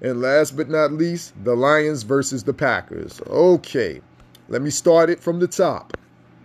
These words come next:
'cause we already did the Thursday night game the other night, remember?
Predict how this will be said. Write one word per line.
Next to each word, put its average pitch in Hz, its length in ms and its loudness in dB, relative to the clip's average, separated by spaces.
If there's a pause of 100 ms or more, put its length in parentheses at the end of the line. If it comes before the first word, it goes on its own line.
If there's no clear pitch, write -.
(120)
'cause 113 160 -4
we 143 100 4
already 139 300 6
did 165 260 4
the 143 60 0
Thursday 143 440 2
night 139 300 0
game 120 300 -4
the 113 100 -4
other 104 160 -2
night, 104 300 -4
remember? 151 560 -2